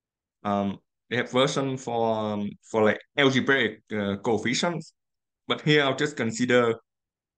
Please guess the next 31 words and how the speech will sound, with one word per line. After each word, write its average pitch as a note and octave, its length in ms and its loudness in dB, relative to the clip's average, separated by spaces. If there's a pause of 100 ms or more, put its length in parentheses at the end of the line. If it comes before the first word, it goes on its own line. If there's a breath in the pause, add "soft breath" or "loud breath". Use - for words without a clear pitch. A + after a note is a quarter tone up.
(340)
power D3 260 4
series C#3+ 640 2
with B2+ 220 -4
integer C3 500 0
coefficients C#3 840 -4 (720)
and A#2+ 180 -2
radius C3 400 2
of A#2 140 -8
convergence A2 640 -2
one. A#2+ 240 2 (1600)
Then E3 160 4
it G3 80 4
is D#3+ 240 -2
either C#3 520 2 (800)
the A2+ 80 -8
power C3+ 280 0
series C3 400 0
of G#2+ 100 -8
a G#2+ 60 -2
rational D#3+ 480 -4
function, F#3 540 -6 (1120)
or D3+ 240 4
it D#3+ 120 -4
has F3+ 320 -2
the B2 160 -2
unit C#3 360 -4
circle B2 600 -2
as G#2+ 180 -8
a G#2+ 40 -6
natural A2 480 -4
boundary. G2 500 -6